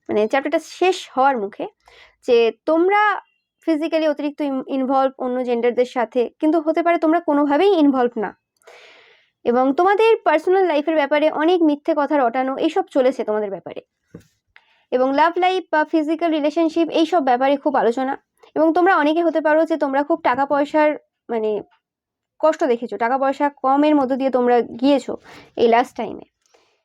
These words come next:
এবং তোমাদের যে পাওয়ারফুল পজিশন রয়েছে বা পাওয়ারফুল যে পার্সোনালিটিটা রয়েছে, সেটাকে কোনো রকমভাবে দমানোর চেষ্টা করা হয়েছে পূর্বে।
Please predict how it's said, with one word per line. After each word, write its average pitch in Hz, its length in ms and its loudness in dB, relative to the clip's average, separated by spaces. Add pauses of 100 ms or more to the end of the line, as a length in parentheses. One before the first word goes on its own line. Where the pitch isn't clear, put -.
(880)
এবং 302 360 2
তোমাদের 330 420 2
যে 392 100 -2
পাওয়ারফুল 294 540 0
পজিশন 294 400 0
রয়েছে 262 260 0
বা 269 100 -8
পাওয়ারফুল 294 540 0
যে 339 80 -6
পার্সোনালিটিটা 320 640 -2
রয়েছে, 214 340 -2
সেটাকে 311 520 -2
কোনো 294 260 -4
রকমভাবে 339 420 -2
দমানোর 262 440 -4
চেষ্টা 262 320 -6
করা 196 240 -6
হয়েছে 233 300 -2
পূর্বে। 196 360 -6